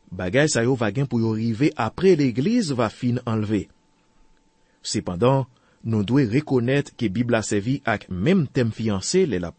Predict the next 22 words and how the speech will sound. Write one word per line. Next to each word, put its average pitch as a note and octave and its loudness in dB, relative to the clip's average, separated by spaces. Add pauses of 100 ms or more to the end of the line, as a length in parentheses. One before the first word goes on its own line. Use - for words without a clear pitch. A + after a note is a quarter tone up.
pale F2+ -2
de A2 0
legliz G2 -2
la, F3+ -2 (340)
e B2 4
nou D3+ 4
ka B2 0
wè A2+ 0
sa E3+ 2
nan A2 0
Efezyen B2+ 0
chapit G#2 -4
senk, C3 -4 (320)
soti - -2
nan D3+ 2
vèsè A#2+ 2
vennsenk G#2+ -2
pou G#2+ -2
rive G2 -2
nan F#2 -4
vèsè F#2 -6
trannntwa, A#2 -2